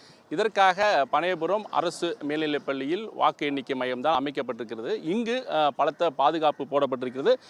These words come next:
நாம் அங்குதான் இருந்து கொண்டிருக்கிறோம். அந்த நேரடி காட்சியை நீங்கள் பார்க்கலாம்.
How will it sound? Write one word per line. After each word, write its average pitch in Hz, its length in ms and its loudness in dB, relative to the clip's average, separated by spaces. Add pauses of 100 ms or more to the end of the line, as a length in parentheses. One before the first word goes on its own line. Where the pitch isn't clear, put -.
(140)
நாம் 220 260 10
அங்குதான் 175 420 4
இருந்து 160 280 0
கொண்டிருக்கிறோம். 143 540 0
அந்த 143 260 0
நேரடி 151 340 0
காட்சியை 135 420 -2
நீங்கள் 135 360 -4
பார்க்கலாம். 113 360 0